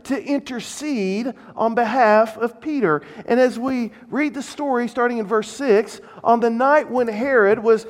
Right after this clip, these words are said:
planning to have Peter put to death the next day,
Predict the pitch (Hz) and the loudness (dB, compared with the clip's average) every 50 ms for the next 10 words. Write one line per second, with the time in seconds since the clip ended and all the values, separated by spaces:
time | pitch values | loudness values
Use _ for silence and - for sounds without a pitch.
0 | - - - - 262 269 285 302 285 247 254 233 226 254 240 240 - - 269 294 | -16 -14 -4 0 2 2 2 2 0 0 0 2 2 2 0 0 -4 -6 -4 -4
1 | 285 254 233 202 202 226 262 262 - - - - _ _ - - 294 294 - 311 | 0 2 2 4 4 2 0 -4 -10 -20 -20 -20 _ _ -8 -6 -6 -4 -6 -6
2 | 214 170 240 220 233 240 233 226 233 220 254 269 262 - - - 160 277 262 202 | 0 2 4 4 4 4 0 -4 -4 -2 -2 -2 -2 -6 -8 -2 2 4 6 6
3 | 170 165 190 277 285 - | 6 6 4 4 0 -4